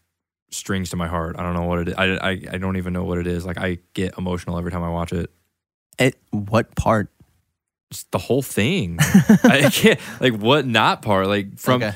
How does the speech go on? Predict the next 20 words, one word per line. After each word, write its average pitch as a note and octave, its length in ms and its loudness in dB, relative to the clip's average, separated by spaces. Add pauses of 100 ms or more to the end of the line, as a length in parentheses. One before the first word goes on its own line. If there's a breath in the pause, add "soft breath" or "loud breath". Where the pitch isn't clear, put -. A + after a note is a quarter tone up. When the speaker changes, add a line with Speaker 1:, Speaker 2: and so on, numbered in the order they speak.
(140)
Speaker 1:
like, B2 200 2
Speaker 2:
okay. A#2+ 60 4
Speaker 1:
from D#3+ 120 4
the C#3 100 4
get-go, A#2+ 400 4
like, G2 160 2
right G#2+ 240 2
when A2 160 -2
they're, G2+ 400 0 (380)
they're G#2 240 2
in A2 160 2
the, F#2+ 400 0 (920)
over G2+ 220 0
playing G#2+ 240 -2
football G#2 280 -2
and E2+ 100 -2
stuff F#2 200 -2
in F#2 60 -4
the F2 80 -4
snow. F2+ 500 -2